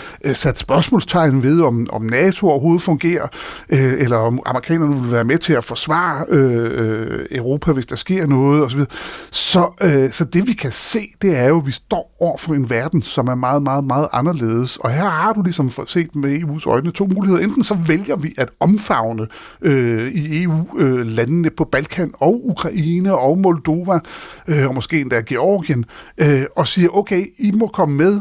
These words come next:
øh, også selvom I i virkeligheden er langt fra at leve op til den måde, vi normalt samarbejder på i E U. Øh, fordi alternativet er, hvis man ikke fra E U's side, øh, redder Ukraine, øh, hjælper Ukraine gennem hele krigen, er med til at finansiere Ukraines, øh,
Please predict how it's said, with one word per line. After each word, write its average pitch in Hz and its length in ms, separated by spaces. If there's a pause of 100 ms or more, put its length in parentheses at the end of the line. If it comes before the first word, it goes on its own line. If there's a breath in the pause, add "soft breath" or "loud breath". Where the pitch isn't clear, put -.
(160)
øh, 156 220
også 180 200
selvom 165 240
I 147 40
i 143 40
virkeligheden 160 380
er 123 80
langt 135 360
fra 127 460
at 117 60
leve 123 240
op 139 160
til - 160
den 139 200
måde, 143 260
vi 139 120
normalt 135 360
samarbejder 143 500
på 143 160
i 147 220
E 160 40
U. 175 160 (440 loud breath)
Øh, 156 200 (100)
fordi 202 320
alternativet 185 560
er, 147 100
hvis 160 180
man 151 100
ikke 220 240
fra 156 160
E 147 120
U's 170 240
side, 170 260
øh, 110 280 (380)
redder 139 240
Ukraine, 208 840
øh, 143 220
hjælper 170 300
Ukraine 170 460
gennem 180 220
hele 180 220
krigen, 180 400
er 135 100
med 160 120
til 170 140
at 143 60
finansiere 170 600
Ukraines, 170 760
øh, 110 360